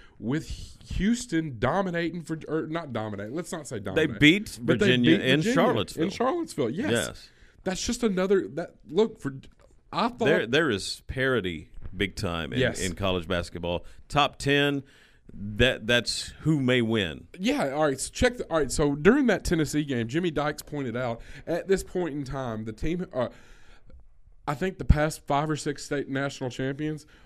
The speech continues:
Speaker 1: were ranked number t-, one through twelve in the, uh, at that point in time, they were ranked one through twelve in the, um, in the A P or in the poll, poll. Um,
Speaker 2: Yeah.
Speaker 1: so let's go and look at right now.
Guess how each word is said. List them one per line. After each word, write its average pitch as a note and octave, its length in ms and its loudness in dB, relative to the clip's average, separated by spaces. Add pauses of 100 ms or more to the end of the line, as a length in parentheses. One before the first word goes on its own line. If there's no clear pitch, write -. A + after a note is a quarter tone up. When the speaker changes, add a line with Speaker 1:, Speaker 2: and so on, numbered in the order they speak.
(100)
Speaker 1:
were B2 160 0
ranked C3 340 -4
number C#3 300 -2
t-, B2 160 -14
one C3 320 -4
through C3+ 160 -8
twelve B2 580 -2 (680)
in C3 280 0
the, A#2+ 320 0
uh, A2 480 -2 (180)
at C3+ 120 -2
that A#2+ 160 -4
point C3+ 200 -6
in A#2+ 40 -4
time, B2 220 -4
they A2+ 100 -2
were A2+ 120 0
ranked A#2+ 400 -4
one A#2+ 280 -2
through B2 140 -4
twelve A2+ 420 -2
in A2 240 -2
the, G#2+ 240 0
um, G2 540 -4 (360)
in A#2+ 120 0
the A2+ 80 2
A A2+ 100 2
P A#2+ 160 -2
or A#2 180 2
in A2+ 100 2
the A2+ 60 0
poll, A2+ 380 4 (180)
poll. G#2 360 0 (580)
Um, G#2+ 300 0
Speaker 2:
Yeah. F2+ 140 -2 (300)
Speaker 1:
so A#2+ 520 0 (600)
let's A#2+ 280 0
go A#2+ 380 2
and A#2+ 180 0
look A2 180 0
at G2+ 260 -2
right G#2+ 240 -4
now. G#2+ 380 -6